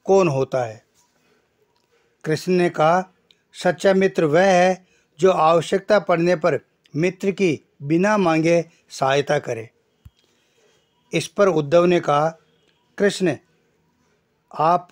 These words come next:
पांडवों के आत्मीय प्रिय मित्र थे। आपदा बांधव के रूप में, अर्थात मुसीबत में सहायता करने वाले के रूप में उन्होंने सदा आप पर पूरा भरोसा किया और यह बात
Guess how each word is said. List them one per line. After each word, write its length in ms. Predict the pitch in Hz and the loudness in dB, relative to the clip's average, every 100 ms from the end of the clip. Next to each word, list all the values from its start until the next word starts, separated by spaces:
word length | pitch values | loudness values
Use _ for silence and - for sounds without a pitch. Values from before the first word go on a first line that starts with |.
| - | -4
पांडवों 440 | 160 160 175 185 | -2 0 0 0
के 180 | 185 196 | 0 0
आत्मीय 680 | 190 156 156 - 196 190 135 - _ _ - | 0 0 0 0 0 2 0 -4 _ _ -2
प्रिय 200 | 220 214 | 2 2
मित्र 360 | 190 - 165 147 | 2 0 -4 -4
थे। 160 | 123 - _ _ _ _ _ _ _ _ _ - | -10 -12 _ _ _ _ _ _ _ _ _ -4
आपदा 640 | 156 160 160 190 208 208 - _ _ - | 0 0 0 0 2 2 -4 _ _ -10
बांधव 520 | 139 156 180 180 208 | -2 0 2 2 2
के 160 | 202 196 | 2 4
रूप 220 | 190 190 | 4 4
में, 220 | 185 156 - _ _ _ - | 0 -2 -4 _ _ _ -6
अर्थात 460 | 151 - 196 170 | -4 0 0 0
मुसीबत 560 | 151 156 - 214 208 202 | -2 -2 0 0 0 0
में 240 | 196 202 196 _ _ - | 0 0 -2 _ _ -14
सहायता 520 | - 156 170 170 214 | -4 0 2 2 2
करने 260 | 190 180 | 2 2
वाले 260 | 175 175 175 | 2 2 0
के 100 | 151 | 0
रूप 220 | 147 165 165 | 0 0 0
में 240 | 175 170 - _ _ - | 0 0 -4 _ _ -4
उन्होंने 520 | 180 202 208 185 127 _ _ _ | 0 2 2 0 -2 _ _ _
सदा 300 | - 170 175 | -6 -2 0
आप 380 | 180 165 170 165 | 2 2 0 0
पर 160 | 185 180 - _ _ - | 0 0 -2 _ _ -2
पूरा 280 | 214 214 | 2 4
भरोसा 440 | 151 147 151 - 156 | 4 2 0 0 -4
किया 380 | - 120 127 _ _ _ _ _ _ | -4 -16 -16 _ _ _ _ _ _
और 140 | 175 180 | 0 2
यह 200 | 180 180 | 4 2
बात 340 | 175 185 185 | 2 0 -2